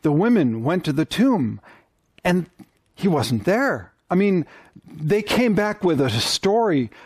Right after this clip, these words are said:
that astounded the disciples. And then Peter and John, they ran to the tomb, and they didn't find Jesus either.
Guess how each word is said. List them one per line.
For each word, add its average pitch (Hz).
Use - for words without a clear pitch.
that 170
astounded 170
the 156
disciples. 190
And 202
then 196
Peter 247
and 190
John, 233
they 196
ran 240
to 240
the 180
tomb, 185
and 190
they 254
didn't 190
find 185
Jesus 170
either. 135